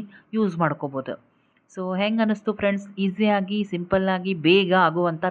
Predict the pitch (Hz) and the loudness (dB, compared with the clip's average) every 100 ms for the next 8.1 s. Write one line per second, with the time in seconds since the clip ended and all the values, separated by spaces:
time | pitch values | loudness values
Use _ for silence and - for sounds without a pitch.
0 | 160 151 160 165 156 151 147 143 139 - | -2 -6 -6 -4 -4 -4 -4 -6 -8 -4
1 | 190 254 - - - - 160 151 143 147 | -2 -2 -4 -20 -20 -6 -2 0 0 -4
2 | - 143 139 143 143 151 151 180 202 202 | -4 -6 -6 -8 -6 -4 0 0 -2 -2
3 | 196 196 220 202 139 139 143 143 160 160 | -2 0 -2 -2 -4 -4 -4 -4 -4 -2
4 | 196 - - 160 165 160 165 170 - - | -4 -4 -4 -4 -4 -6 -8 -10 -20 -20
5 | _ 196 196 - 165 160 151 160 196 214 | _ -4 -4 -4 -4 -4 -6 -6 -4 0
6 | 247 208 185 160 185 240 254 - 220 - | 0 0 -4 -6 -4 -2 -4 -4 -6 -6
7 | 175 165 190 214 220 - 226 233 - 190 | -12 -10 -6 -6 -4 -2 0 0 -2 -6
8 | 180 | -4